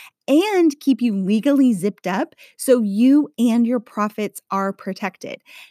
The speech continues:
Now, over the next four weeks, we are gonna take the time to meticulously walk through how addressing just a simple few key parts in your scheduling process can protect you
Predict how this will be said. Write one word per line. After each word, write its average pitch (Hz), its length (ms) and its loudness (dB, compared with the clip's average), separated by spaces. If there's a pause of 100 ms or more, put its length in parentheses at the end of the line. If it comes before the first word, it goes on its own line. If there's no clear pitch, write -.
Now, 233 320 0
over 214 160 0
the 220 100 0
next 226 680 2
four 277 240 0
weeks, 208 340 -4
we 226 320 -2
are 339 100 -4
gonna 381 200 -6
take 233 280 -6
the 233 80 -6
time 175 400 -6
to 196 380 -2 (320)
meticulously 403 1160 0 (160)
walk 220 320 -4 (120)
through 220 440 -2
how 220 240 -4
addressing 214 720 -4 (300)
just 440 300 0
a 339 120 2
simple - 1040 -2
few 359 640 4
key 285 320 2
parts 220 560 -6
in 214 220 0
your 202 400 -2
scheduling 262 760 -2
process 392 520 -6 (420)
can 359 400 2
protect - 540 -6
you 214 340 0